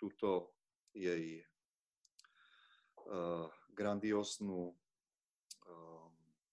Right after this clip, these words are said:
e, ten grandiózny dar chcel akýmsi spôsobom vrátiť a bol som rozhodnutý, že medzi autormi, ktorých by som chcel poslať do Spojených štátov, by bol určite Julius Jacobi, a to aj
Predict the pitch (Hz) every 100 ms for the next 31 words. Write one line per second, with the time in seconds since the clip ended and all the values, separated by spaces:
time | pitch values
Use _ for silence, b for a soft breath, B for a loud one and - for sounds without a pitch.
0 | - - 98 85 82 104 85 101 104 113
1 | 107 - 95 98 98 - 110 98 95 -
2 | 101 110 85 _ - - 101 - 120 95
3 | 95 90 85 85 _ B B B B 95
4 | 85 92 85 - 113 127 - - 90 85
5 | 82 - 110 - 98 92 101 104 107 101
6 | 95 98 92 - B B B B - 98
7 | 95 - - 104 101 113 104 101 _ _
8 | - - 107 104 98 101 - 104 90 -
9 | 110 98 95 - - - 101 92 90 87
10 | - - 98 92 - - 92 92 101 92
11 | 92 92 95 - - - 104 95 90 101
12 | 98 92 92 90 - - 98 - 98 98